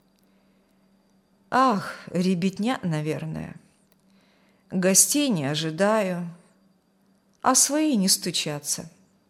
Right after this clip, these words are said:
Но стук повторился, и следом чей-то мужской голос позвал её. «Хозяйка, подошла бы сюда! Дело есть!» Уже от дорожки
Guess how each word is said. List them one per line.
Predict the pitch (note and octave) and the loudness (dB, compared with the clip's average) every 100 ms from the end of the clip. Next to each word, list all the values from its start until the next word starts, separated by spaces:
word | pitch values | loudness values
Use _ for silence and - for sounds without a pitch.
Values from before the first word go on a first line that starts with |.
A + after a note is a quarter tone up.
| _ _ _ _ _ _ _ _ _ _ _ _ _ _ _ _ _ _ - | _ _ _ _ _ _ _ _ _ _ _ _ _ _ _ _ _ _ 0
Но | G3 | 4
стук | G#3 - E4 - | 4 6 4 6
повторился, | G4+ - G#4+ D#4+ E3 - - D#3 - _ _ _ | 2 4 4 4 4 2 -2 -6 -18 _ _ _
и | G3+ | 4
следом | G3+ A#3 G4 G4+ F3 D3+ - - - - | 6 8 6 6 2 0 -10 -20 -16 2
чей-то | - C#4 C4+ G#3 | 6 6 6 2
мужской | G#3 - A3 G#3 | 2 2 4 6
голос | A#3 A#4 A#3 - | 8 8 6 4
позвал | E4 D4 G3 D3 | 4 6 4 4
её. | D3 C#3 C#3+ - _ _ _ _ _ _ _ _ _ _ _ | 0 -6 -10 -18 _ _ _ _ _ _ _ _ _ _ _
«Хозяйка, | - A3+ A#3 D#4+ F4 F#4+ B3+ F#3 C3 - - - _ _ _ _ - | 6 6 8 10 10 10 8 6 6 -2 -20 -20 _ _ _ _ 6
подошла | B3+ C#4 C#4 C4+ D#4+ | 10 10 10 12 12
бы | F#4 | 10
сюда! | A4+ D#4+ B3 F3 C3+ C#3 - - _ _ _ _ _ _ _ _ - | 6 6 8 8 6 -4 -16 -20 _ _ _ _ _ _ _ _ 0
Дело | F#3 D#4+ F#4+ F4 | 6 8 10 10
есть!» | C#4+ F#3+ C#3+ - - - _ _ _ _ _ _ _ _ _ - - - | 8 8 4 -2 -10 -16 _ _ _ _ _ _ _ _ _ -20 -6 0
Уже | G3+ A3+ A3 | 4 6 6
от | F#3+ | 6
дорожки | G#3+ F4+ G#4+ - D3 | 4 6 0 -2 -8